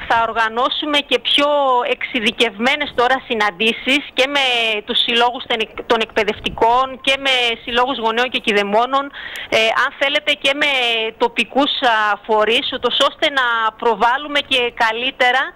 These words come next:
την ανάγκη τώρα σε σχολικές υποδομές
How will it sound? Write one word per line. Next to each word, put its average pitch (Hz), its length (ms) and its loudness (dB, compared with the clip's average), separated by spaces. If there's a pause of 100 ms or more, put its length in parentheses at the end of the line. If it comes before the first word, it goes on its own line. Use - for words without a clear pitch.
(340)
την 254 140 0 (140)
ανάγκη 262 420 -2
τώρα 214 340 2 (180)
σε 233 100 4 (340)
σχολικές 233 460 0
υποδομές 233 520 0